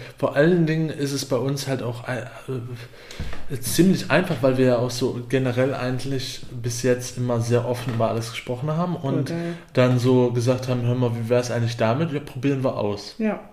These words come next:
Speaker 1: Deep Throat ist halt nur, boah, ist so ein verpöntes Thema, ehrlich gesagt. Weil,
Speaker 2: Echt?
Speaker 1: weil meistens ist es, ist es so runtergesprochen von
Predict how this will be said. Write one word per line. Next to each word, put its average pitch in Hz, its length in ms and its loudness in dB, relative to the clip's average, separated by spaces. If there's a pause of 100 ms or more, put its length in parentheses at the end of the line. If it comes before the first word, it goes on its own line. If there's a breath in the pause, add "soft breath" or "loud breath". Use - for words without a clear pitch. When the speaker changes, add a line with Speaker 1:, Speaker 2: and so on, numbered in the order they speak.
(420)
Speaker 1:
Deep 143 260 0
Throat 160 260 6
ist - 140 -4
halt 135 180 2
nur, 147 460 2 (520 loud breath)
boah, - 120 -12 (180)
ist - 140 -6
so 143 180 2
ein 143 100 0
verpöntes 131 680 2
Thema, 131 380 -2
ehrlich 107 260 -2
gesagt. 110 380 -4
Weil, 120 140 6
Speaker 2:
Echt? - 220 -4 (160 loud breath)
Speaker 1:
weil 127 120 2
meistens 147 640 2
ist 143 220 -4
es, - 160 -2 (180)
ist 139 400 -6
es 139 160 -2
so 123 480 4
runtergesprochen 160 1300 0
von 131 520 -4